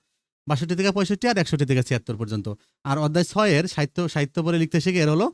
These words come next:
ঊননব্বই থেকে একশো দুই পৃষ্ঠা, আর হলো একশো বিশ থেকে একশো আঠাশ পৃষ্ঠা। প্রিয় শিক্ষার্থীরা, এই পৃষ্ঠাগুলো তোমাদের পড়তে হবে, এই পৃষ্ঠার উপর বেস করে তোমাদের প্রশ্নগুলো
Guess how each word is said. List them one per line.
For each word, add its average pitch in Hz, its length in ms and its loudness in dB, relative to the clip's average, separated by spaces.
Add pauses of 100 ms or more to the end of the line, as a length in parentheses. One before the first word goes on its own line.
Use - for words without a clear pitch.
(280)
ঊননব্বই 165 440 2
থেকে 147 180 0
একশো - 160 -4
দুই 170 220 2
পৃষ্ঠা, 214 260 0 (340)
আর 135 120 -4
হলো 139 140 2
একশো 151 240 -2
বিশ 156 200 0 (100)
থেকে 165 160 0 (200)
একশো - 160 -8
আঠাশ 123 260 -2
পৃষ্ঠা। - 280 -8 (380)
প্রিয় 208 100 0
শিক্ষার্থীরা, 196 380 0 (120)
এই 196 60 4
পৃষ্ঠাগুলো 165 480 0
তোমাদের 151 240 6 (100)
পড়তে 180 220 0
হবে, 160 180 2 (320)
এই 185 100 4
পৃষ্ঠার 214 260 2
উপর 190 180 2
বেস 147 200 2
করে 180 160 0
তোমাদের 151 380 2
প্রশ্নগুলো 131 380 0